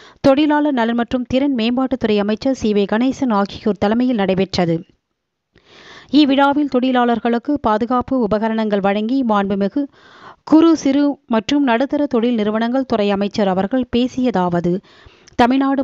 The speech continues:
முதலமைச்சர் அவர்களின் ஆட்சி பொறுப்பேற்ற குறுகிய காலத்தில் நான்கு லட்சத்தி இருபத்தி ஏழாயிரத்தி நூத்தி எழுபத்தி ஆறு தொழிலாளர்களுக்கு ரூபாய் முன்னூத்தி இருபத்தி இரண்டு கோடி எழுபத்தி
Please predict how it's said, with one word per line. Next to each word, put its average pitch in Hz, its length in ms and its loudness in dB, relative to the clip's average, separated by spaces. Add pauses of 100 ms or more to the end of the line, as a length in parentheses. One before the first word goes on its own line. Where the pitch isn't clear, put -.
முதலமைச்சர் 233 480 -2
அவர்களின் 208 360 -2 (120)
ஆட்சி 233 320 -2
பொறுப்பேற்ற 220 500 -2 (140)
குறுகிய 247 340 -2 (120)
காலத்தில் 196 440 -2 (480)
நான்கு 269 300 2
லட்சத்தி 262 360 -2 (100)
இருபத்தி 240 320 -2 (120)
ஏழாயிரத்தி 240 560 -2
நூத்தி 240 300 -2
எழுபத்தி 202 420 -2
ஆறு 247 240 -2
தொழிலாளர்களுக்கு 202 840 -2 (580)
ரூபாய் 294 480 4
முன்னூத்தி 269 460 2
இருபத்தி 254 400 -2
இரண்டு 208 220 0 (100)
கோடி 220 200 2 (120)
எழுபத்தி 240 340 -2